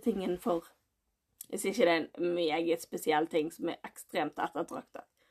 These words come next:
da kan du ta hva du vil i pris. Men de aller, aller fleste ting, sånn, si du kjøpte tusen kroner,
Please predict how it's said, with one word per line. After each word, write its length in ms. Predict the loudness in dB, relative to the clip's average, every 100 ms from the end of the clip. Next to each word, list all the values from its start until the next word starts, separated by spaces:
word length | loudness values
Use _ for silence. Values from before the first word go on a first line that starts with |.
| _
da 120 | -6 0
kan 100 | 2
du 120 | 2
ta 100 | -2
hva 220 | 0 0
du 80 | 2
vil 240 | 0 -2 -6
i 80 |
pris. 320 | -8 -8 -8 -14 _ _ _ _ _ _ _ _ _ _ _ _ _
Men 160 | 8 8
de 80 | 10
aller, 360 | 10 10 8 6
aller 280 | 6 4 4
fleste 320 | -2 -2 -2
ting, 300 | 2 4 2 -2 _ _ _ _ _ _ _ _ _ _ _ _ _
sånn, 180 | 8 12
si 140 | 10 10
du 80 | 6
kjøpte 400 | 2 2 0 4
tusen 320 | 4 4 0
kroner, 400 | 0 2 0